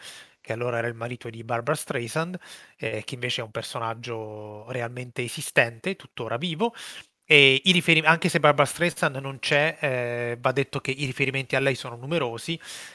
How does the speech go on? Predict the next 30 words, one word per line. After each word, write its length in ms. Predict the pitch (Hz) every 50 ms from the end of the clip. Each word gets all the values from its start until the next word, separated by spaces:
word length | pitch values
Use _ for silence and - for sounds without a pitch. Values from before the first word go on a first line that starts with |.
| - _ _
e, 220 | - 160 160 165 156
e 80 | 156
la 140 | 143 139 127
stessa, 760 | - - - 170 170 - - - 175 151 143 139 131 131 135 _ - - - - - - - _ _
eh, 440 | 143 131 120 117 117 113 113 113 117 120 123 131 135 _ _ _ _ _ _ _ _ _ _ _ _ _ _
direi 460 | _ _ _ 147 135 - 151 170 202 202
proprio 240 | 202 - - 143
la 40 | 127
stessa 280 | - - 185 - - 143
maschera, 640 | 156 156 131 - - - - - 120 120 113 107 - _ _ _ _ _ _
inteso 340 | - 117 113 151 143 - 131
in 80 | 110
senso 280 | - - 139 - - 139
buono, 440 | 123 127 135 120 110 110 113 113 117 - - - - - - -
della 200 | 139 131 120 110
protagonista 680 | - 135 - 139 127 143 139 127 117 - - - 123
di 180 | 117 127 117
Alana 540 | 101 117 147 147 123 107 113 120 143 170 160 - - - - - - -
è 300 | - 151 151 156 151 147
molto 520 | 151 143 151 151 151 143 - - 165 147
Straysandiana, 1000 | 131 - - - 143 131 135 - - 120 120 127 131 135 120 113 113 113 117 117
quindi 260 | - - 135 117 120 117
quel 240 | - 127 117 -
tipo 300 | - - 131 - - 131
di 200 | 123 123 120 123
bellezza 520 | 120 120 127 123 123 127 127 - - - 131
irregolare, 840 | 123 123 120 123 120 131 131 135 139 135 127 123 123 127 127 123 120
col, 280 | - 131 123 117 -
col 200 | - - 123 123
nasone, 720 | 123 120 - - 170 156 139 127 120 123 123 123 120 123